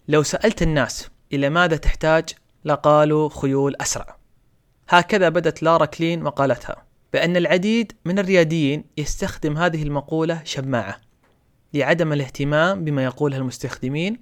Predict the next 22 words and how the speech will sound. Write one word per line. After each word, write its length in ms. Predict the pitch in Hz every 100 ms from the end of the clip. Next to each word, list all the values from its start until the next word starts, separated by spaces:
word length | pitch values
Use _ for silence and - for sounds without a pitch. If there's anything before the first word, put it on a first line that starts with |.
| -
أو 140 | 156
حتى 480 | 147 214 214 - 143 - 208
أخذ 260 | - -
الوقت 440 | 143 165 - - - -
لعقد 400 | 139 156 - 151
مقابلات 760 | 139 139 135 143 156 156 156
لفهم 480 | - 135 143 147 151 _
شريحتهم 640 | - 139 127 131 - -
المستهدفة. 600 | 143 147 - 151 127 110 - _ _ _ _ _ -
ولأن 460 | 156 170 214 202
لارا 320 | 175 202 202 180
باحثة 480 | 165 185 185 175
متخصصة 680 | 160 160 156 175 170 170 185
في 140 | 165 151
تجربة 360 | 156 160 151 151
المستخدم 540 | 147 151 160 - - - _ _ _
ولها 260 | 135 143 143
خبرة 340 | 135 170 170
طويلة 460 | 156 143 165 190 180
في 140 | 165
هذا 180 | 151 151
المجال، 500 | 139 135 135 151 -